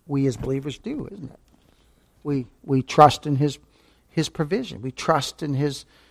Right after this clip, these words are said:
taking care of us. We trust in his providence. Turn, if you would, to Matthew chapter six, verse twenty-five and twenty-six. We'll see here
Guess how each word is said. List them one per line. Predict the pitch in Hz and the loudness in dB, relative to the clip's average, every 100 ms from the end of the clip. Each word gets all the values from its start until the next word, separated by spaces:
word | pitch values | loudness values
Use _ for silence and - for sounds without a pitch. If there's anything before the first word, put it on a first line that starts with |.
| _ _ - | _ _ 0
taking | 156 160 156 | 2 2 0
care | 175 190 | 4 2
of | 160 | 0
us. | - | -6
We | 143 | -6
trust | - 202 165 - | 0 2 2 -2
in | 160 | 0
his | 147 135 | 0 0
providence. | - 160 175 160 90 71 - - - _ _ _ _ _ _ _ _ _ _ _ _ _ _ - | -2 0 2 -2 -8 -14 -14 -16 -16 _ _ _ _ _ _ _ _ _ _ _ _ _ _ 2
Turn, | 208 185 | 4 4
if | 151 | 4
you | 139 | 4
would, | 170 | 4
to | 135 | 2
Matthew | 120 135 139 151 165 - 135 | -2 2 6 6 6 2 -2
chapter | 147 139 - 127 | 0 0 -4 -8
six, | - 170 147 - | 0 0 0 -4
verse | 135 127 - | -8 -8 -10
twenty-five | - 147 139 - 143 139 | -2 0 0 2 2 2
and | 123 | 0
twenty-six. | - 135 127 - 139 - - | -6 -6 -6 -6 -6 -6 -4
We'll | 170 | -4
see | - 151 | -2 -2
here | 160 160 135 | 2 2 2